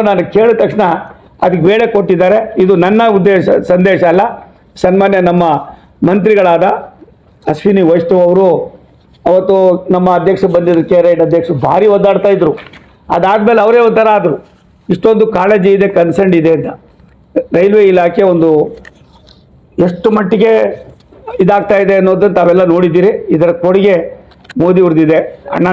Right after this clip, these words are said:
ನಿಮ್ದು ಏನೇನಿದೆ ಎಲ್ಲಕ್ಕೂ ಕೂಡ ಎರಡು ಮೂರು ತಿಂಗಳಲ್ಲೇ ನಿಮ್ಮ ಜೊತೆಯಲ್ಲೇ ಕರ್ಕೊಂಡೋಗಿ ಇದೆಲ್ಲವನ್ನು ಮಾಡೋ ಜೊತೆಗೆ ಹೊಸ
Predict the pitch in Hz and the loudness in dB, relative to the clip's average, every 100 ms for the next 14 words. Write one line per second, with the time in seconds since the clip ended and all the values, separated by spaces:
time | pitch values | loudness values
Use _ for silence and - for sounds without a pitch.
0 | 175 165 165 196 202 185 165 175 - - | 0 2 0 0 0 0 0 -2 -6 -20
1 | - - - - 147 160 185 214 220 202 | -20 -20 -20 -6 -2 0 2 0 0 -2
2 | 185 175 180 - - _ _ _ - 170 | 0 0 -2 -8 -20 _ _ _ -4 0
3 | 165 185 196 196 180 165 165 170 - - | 2 0 2 0 2 2 2 0 -2 -6
4 | 160 175 190 180 180 185 180 170 160 170 | -2 0 2 2 2 2 0 0 -2 0
5 | 165 175 202 147 156 190 202 202 185 180 | 0 -2 -2 -2 0 0 0 0 0 0
6 | 180 151 165 208 190 - - - _ _ | 0 0 0 0 0 -2 -8 -20 _ _
7 | _ - 175 175 | _ -4 -4 0